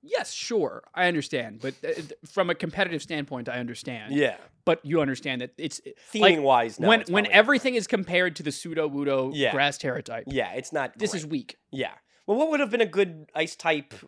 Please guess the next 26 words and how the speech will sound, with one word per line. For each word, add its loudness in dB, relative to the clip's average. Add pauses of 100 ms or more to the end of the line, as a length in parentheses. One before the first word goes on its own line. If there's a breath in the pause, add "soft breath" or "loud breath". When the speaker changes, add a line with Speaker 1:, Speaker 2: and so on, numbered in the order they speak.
(120)
Speaker 2:
like, -4
fake -6
one -4
to -10 (120)
put? -4
Speaker 1:
Uh, 4
Speaker 2:
<laughs> -14
Maybe 2
we -2
should -2
have -6
put -2
that 2
with -6
the -6
other -4
ones, -4
too. -10
I -10
don't -16
know -16
if -20
we -20
should -20
Speaker 1:
No, -12
Speaker 2:
go -6